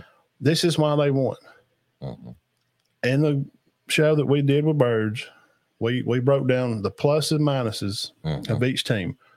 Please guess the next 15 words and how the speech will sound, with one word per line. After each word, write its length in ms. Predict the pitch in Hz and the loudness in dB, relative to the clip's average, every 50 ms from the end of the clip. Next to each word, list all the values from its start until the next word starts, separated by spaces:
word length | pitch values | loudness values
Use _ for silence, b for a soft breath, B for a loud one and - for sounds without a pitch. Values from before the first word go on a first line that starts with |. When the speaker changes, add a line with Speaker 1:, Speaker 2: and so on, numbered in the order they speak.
| b b | b b
Speaker 2:
Mm-hmm. 140 | 69 64 - - | -12 -8 -4 -2
Speaker 1:
Where's 380 | 113 131 147 147 147 143 135 | 0 2 2 2 2 2 2
Bama 360 | 131 139 139 143 139 135 127 | 2 2 2 2 2 0 0
good? 400 | 127 131 131 135 135 131 131 127 - b b b b b b b b b b b b | 0 0 0 2 2 0 -2 -4 -6 b b b b b b b b b b b b
Uh, 100 | 127 123 110 | -2 0 0
we 100 | 123 127 | 2 2
did 160 | 143 143 143 | 2 4 4
offense. 480 | 139 135 117 - - 101 95 - - | 2 2 0 -2 -4 -6 -6 -6 -6
You 60 | 110 104 | -4 -4
know, 120 | 101 95 | -4 -4
where's 480 | 92 98 104 107 117 123 135 135 135 131 | -4 -4 -2 0 2 2 2 2 2 2
their 140 | 139 139 139 | 2 2 0
positive 540 | - - 139 135 135 135 127 127 135 131 127 | 0 0 2 2 2 2 2 0 0 0 0
and 120 | 113 104 101 | -2 -2 -2
where's, 440 | 127 127 131 131 127 123 123 - | 0 0 0 0 0 -2 -4 -6